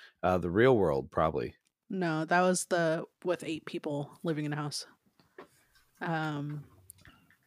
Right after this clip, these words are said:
Speaker 1: Um, on the interwebs, if I type in Black Slugs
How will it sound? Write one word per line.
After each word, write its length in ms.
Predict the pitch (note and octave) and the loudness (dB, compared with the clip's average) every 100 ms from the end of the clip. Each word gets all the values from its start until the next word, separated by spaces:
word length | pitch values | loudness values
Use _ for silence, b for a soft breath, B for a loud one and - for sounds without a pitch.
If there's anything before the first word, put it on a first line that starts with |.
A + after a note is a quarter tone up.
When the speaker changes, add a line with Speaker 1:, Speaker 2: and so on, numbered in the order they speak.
| _ _ _ B B - | _ _ _ B B -2
Speaker 1:
Um, 220 | F2+ F#2+ | 0 2
on 140 | C#2 G2+ | 4 2
the 160 | G2 | 2
interwebs, 640 | G2+ B2 A#2 F2+ D#2+ E2 - | 4 4 6 6 4 0 -2
if 140 | F2 | 2
I 140 | E2+ E2 - - | 2 0 -6 -4
type 260 | G2 F2+ | 0 2
in 180 | F#2 E2+ | 2 0
Black 360 | D#2+ F2 F2 - | 2 4 4 2
Slugs 720 | - E2+ E2 F2 F2 - - | -2 2 2 2 -2 -6 -8